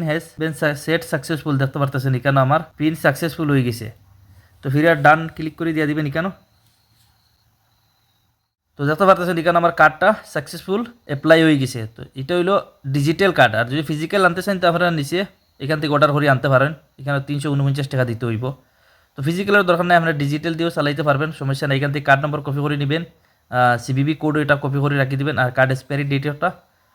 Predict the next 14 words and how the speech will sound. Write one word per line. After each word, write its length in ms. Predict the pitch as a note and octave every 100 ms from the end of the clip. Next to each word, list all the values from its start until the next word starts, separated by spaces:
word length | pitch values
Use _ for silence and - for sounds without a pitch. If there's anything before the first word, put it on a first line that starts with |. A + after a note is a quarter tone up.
| D3
আপনারা 220 | C3 B2+
কপি 140 | C3 C3
করে 120 | C#3 C3+
যে 140 | B2+ B2
কোনো 140 | C3+ C#3 B2 - C3
নোটও 240 | C3 C#3 D3
বা 80 | D3 C#3 _ C#3
যে 40 | C3
কোনো 100 | C#3+ C3+
খাতার 200 | C3 C3+
মধ্যে 180 | C3+ C#3+
লিখে 180 | B2 B2+
রেখে 140 | A#2 A2+
দিবেন। 180 | G#2+ G#2+